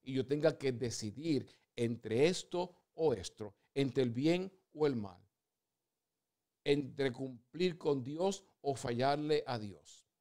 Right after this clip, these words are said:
entre amar al hermano, odiar al enemigo,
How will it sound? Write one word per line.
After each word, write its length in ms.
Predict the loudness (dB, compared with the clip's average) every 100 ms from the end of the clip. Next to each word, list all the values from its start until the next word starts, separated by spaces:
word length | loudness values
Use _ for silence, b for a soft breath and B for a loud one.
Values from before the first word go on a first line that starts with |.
| _ _ _ _ 4
entre 380 | 4 4 4
amar 320 | 6 8 6 8
al 140 | 6
hermano, 560 | 6 2 2 2 -2 -6 _
odiar 520 | 0 0 2 2 2 2
al 160 | 0
enemigo, 500 | 0 -2 -6 -12 -20